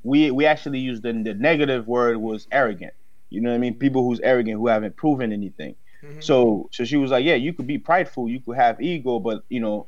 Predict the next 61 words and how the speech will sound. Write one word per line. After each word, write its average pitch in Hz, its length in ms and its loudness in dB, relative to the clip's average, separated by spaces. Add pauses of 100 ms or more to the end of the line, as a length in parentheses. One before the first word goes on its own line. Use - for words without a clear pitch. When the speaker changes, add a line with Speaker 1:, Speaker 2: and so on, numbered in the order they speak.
Speaker 1:
on, 110 440 -2 (140)
on 113 160 -2
things 120 240 -4
that 107 180 2
you 104 80 -6
pro-, 107 220 -4
you've 110 180 -2
proven." 156 420 4 (400)
And, 110 520 4 (100)
and, 110 240 0
and 120 240 0
like 117 220 2
you 123 40 -2
just 117 180 -2
said, 143 140 6
it's, 123 220 2
it's 127 160 -2
certain 247 240 2
things 127 200 -2
that 120 120 4
I'm 120 140 4
like, 110 180 0
"Yo, 139 260 2
I've, 123 220 4 (100)
I've, 117 220 2 (600)
like, 110 120 -2
I've 120 280 0
worked 147 180 2
my 131 180 2
way 120 220 -2
up 127 200 2
here, 110 380 -6 (140)
and 107 540 -8 (120)
it's 113 160 -8
like, 110 140 0
yo, 110 60 4
I 107 80 6
can't 117 260 -2
go 104 140 -2
backwards." 139 600 2
You 107 100 -6
know 110 40 -2
what 110 100 -2
I 110 40 -2
mean? 123 360 -2
Speaker 2:
Mm-hmm. 139 280 -14
Speaker 1:
So, 110 560 4 (160)
so 135 180 2
those 143 240 6
are 135 80 2
the - 60 -8
type 123 180 4
of 117 100 -6
things 170 280 2
where 120 180 0
it 120 60 2
was 113 100 -4
just 113 160 -10
like, 107 160 0
"Yo, 127 400 2
I'm, 120 240 0